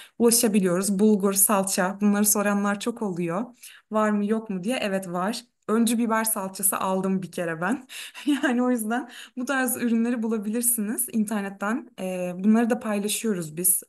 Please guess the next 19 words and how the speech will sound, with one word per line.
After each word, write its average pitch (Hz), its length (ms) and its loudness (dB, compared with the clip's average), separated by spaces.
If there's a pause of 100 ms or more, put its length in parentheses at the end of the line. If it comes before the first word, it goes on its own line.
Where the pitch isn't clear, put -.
Ee, 165 480 -4 (300)
Töbün 202 320 6
WeChat 208 340 2
gruplarında. 175 520 -2
Genelde 196 400 2
yoğurt 202 400 2
bulan 196 220 2
paylaşıyor 190 580 -4
<laughs> - 20 2
mesela, 180 460 2
öyle 175 200 -6
şeyler 180 360 -4
oluyor. 165 400 -6 (560)
Siz 226 220 4
de 214 100 6
buldukça 220 400 4
paylaşırsınız 202 800 2
geldikten 170 560 -4
sonra. 180 560 -2